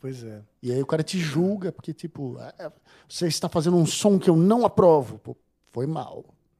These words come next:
Speaker 1: <laughs>
Speaker 2: Foi mal.
Speaker 1: Cara, isso me faz lembrar uma pergunta. Ontem eu e o Felipe fizemos uma, uma, uma live no canal do Angra,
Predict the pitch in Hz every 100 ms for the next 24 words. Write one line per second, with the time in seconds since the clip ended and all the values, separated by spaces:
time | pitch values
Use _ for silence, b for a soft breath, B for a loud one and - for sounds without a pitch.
0 | _ - 190 - 196 - - 117 107 117
1 | 104 190 180 160 190 220 - 202 185 170
2 | 170 185 185 156 156 175 170 185 208 180
3 | 170 170 160 160 165 151 165 160 156 156
4 | 139 107 b b b b 147 147 147 131
5 | 120 110 110 127 143 143 143 156 131 107
6 | b b b 139 170 160 165 160 156 185
7 | 170